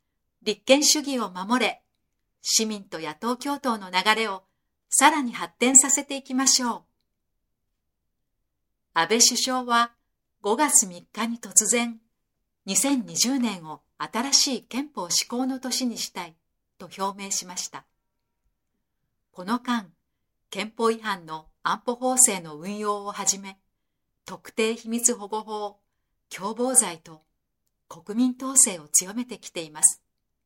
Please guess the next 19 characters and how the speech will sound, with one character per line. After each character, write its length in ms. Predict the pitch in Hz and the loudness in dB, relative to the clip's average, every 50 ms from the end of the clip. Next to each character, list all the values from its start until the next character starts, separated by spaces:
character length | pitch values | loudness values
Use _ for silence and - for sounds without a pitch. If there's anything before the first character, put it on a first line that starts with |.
| _ _ _ _ _ _ _ _ _ _ _ _ _ _ _ - | _ _ _ _ _ _ _ _ _ _ _ _ _ _ _ 0
そ 180 | - - 214 | 0 6 8
し 140 | - - - | 6 6 6
て 100 | - 262 | 2 -4
今 260 | 254 - 262 262 247 | -6 -4 -2 -2 -2
回、 320 | 240 - 196 170 160 151 _ _ _ _ _ _ _ _ _ _ _ _ - | -4 -2 -4 -4 -4 -4 _ _ _ _ _ _ _ _ _ _ _ _ -4
自 160 | - - 160 | -4 -4 -4
民 160 | 175 196 202 196 | -4 -8 -8 -4
党 240 | - 226 208 208 | -4 -2 -2 0
は 140 | 214 202 202 | 0 -2 -4
公 260 | 202 - - - 202 | -4 -8 -10 -8 -6
約 300 | 226 220 226 - - 240 | -6 -6 -8 -8 -8 -8
に 200 | 226 233 226 - _ _ _ _ _ _ _ _ _ _ _ - | -6 -6 -8 -10 _ _ _ _ _ _ _ _ _ _ _ -2
憲 220 | 233 262 269 247 | 0 0 0 0
法 240 | - - 180 156 147 | -4 -10 -14 -14 -10
第 300 | - 170 196 240 214 - | -6 -4 -4 -4 -4 -6
九 280 | _ - - 247 285 254 | _ -6 -6 -4 -2 -2
条 260 | - 233 202 185 175 | -4 -4 -6 -8 -10
へ 100 | 160 160 | -12 -14
の 220 | 156 151 151 - | -14 -16 -18 -20